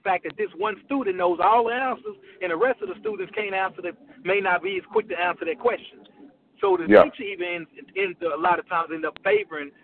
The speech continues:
Speaker 1: certain individuals over the collective. So we're pushed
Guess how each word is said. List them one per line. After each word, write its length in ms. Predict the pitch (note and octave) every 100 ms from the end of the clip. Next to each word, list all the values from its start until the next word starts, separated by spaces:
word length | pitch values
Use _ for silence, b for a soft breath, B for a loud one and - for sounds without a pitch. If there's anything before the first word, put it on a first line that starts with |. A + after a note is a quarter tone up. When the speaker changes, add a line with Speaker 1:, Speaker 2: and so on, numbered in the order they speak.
| _
Speaker 1:
certain 340 | - G3+ F#3 E3
individuals 720 | - F#3+ F#3 - D4+ G3+ C#3 - _ _ -
over 260 | G#3 G3
the 100 | F#3+
collective. 560 | F#3 G3+ B3+ C4 _ - _ _ _ -
So 360 | G4+ F#4+ F4+ D#4 _ _ - D3+
we're 160 | B3+
pushed 400 | B3 - C#4 C4